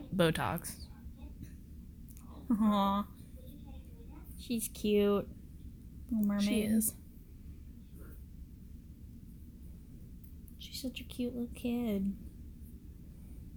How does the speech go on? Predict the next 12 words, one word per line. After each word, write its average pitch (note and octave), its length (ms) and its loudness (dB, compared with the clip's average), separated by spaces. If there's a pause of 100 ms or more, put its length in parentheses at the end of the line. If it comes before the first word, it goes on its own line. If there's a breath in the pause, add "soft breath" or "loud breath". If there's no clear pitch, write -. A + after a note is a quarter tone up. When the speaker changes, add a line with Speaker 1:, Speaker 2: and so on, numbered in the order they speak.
(220)
Speaker 2:
How A#3+ 80 4
could A#3+ 100 4
you C4+ 180 4
say B3+ 220 4
no G#3 220 6
to A3+ 120 6
a A3 60 4
tea A3 220 2
party G3+ 340 0
with G#3 140 -2
a G#3 40 0
mermaid? G3+ 520 2